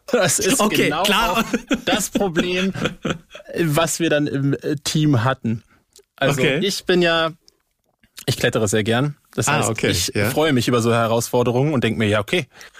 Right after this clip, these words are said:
Speaker 1: lasst's doch mal hoch. Das galt aber nicht für alle Menschen im Team, denn wir haben die Redakteurin Dunja mit
Speaker 2: Ja.
Speaker 1: Höhenangst und wir haben
Speaker 2: Ah.
Speaker 1: den Kameramann Axel, der auch schon ein paar Beschwerden am Körper hat, der auch einfach sehr, sehr groß ist, nämlich über zwei Meter,
Speaker 2: Oh.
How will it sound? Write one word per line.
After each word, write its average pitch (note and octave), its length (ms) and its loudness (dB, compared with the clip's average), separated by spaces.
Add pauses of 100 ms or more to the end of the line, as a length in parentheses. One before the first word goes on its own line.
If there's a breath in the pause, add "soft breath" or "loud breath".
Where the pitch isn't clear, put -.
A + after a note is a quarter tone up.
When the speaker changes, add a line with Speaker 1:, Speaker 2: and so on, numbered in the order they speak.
(160 loud breath)
Speaker 1:
lasst's - 280 0
doch A2 80 2
mal A2+ 160 2
hoch. F#3 240 0 (300 loud breath)
Das - 160 0
galt F#3 180 0
aber D#3+ 100 -2
nicht F3 160 0
für E3 80 -2
alle E3 160 2
Menschen C3 300 0
im B2 100 0
Team, E3 380 -2 (300)
denn C#3 440 2
wir B2+ 140 2
haben B2 760 -2 (140)
die B2+ 60 0
Redakteurin B2 480 2
Dunja C3+ 400 2 (240)
mit B2 160 2
Speaker 2:
Ja. G2+ 240 -2
Speaker 1:
Höhenangst B2+ 720 0 (400 loud breath)
und F#3 160 2
wir E3 80 2
haben B2 80 2
Speaker 2:
Ah. G2 80 2
Speaker 1:
den E2+ 60 -2
Kameramann D#3+ 420 -2
Axel, D#3+ 560 0 (380 loud breath)
der D3 140 2
auch D#3+ 120 2
schon F3 340 0
ein C#3+ 80 -4
paar F#3+ 200 0
Beschwerden E3+ 400 0
am D#3+ 140 0
Körper D#3+ 340 0
hat, - 160 -4
der - 140 -4
auch - 80 -8
einfach C#3 240 -4
sehr, C#3+ 220 -2
sehr C3 120 0
groß D3+ 380 0
ist, - 360 0 (120)
nämlich B2+ 240 2
über C3+ 180 2
zwei A#2+ 220 0
Meter, B2+ 400 2 (300 loud breath)
Speaker 2:
Oh. G2 180 0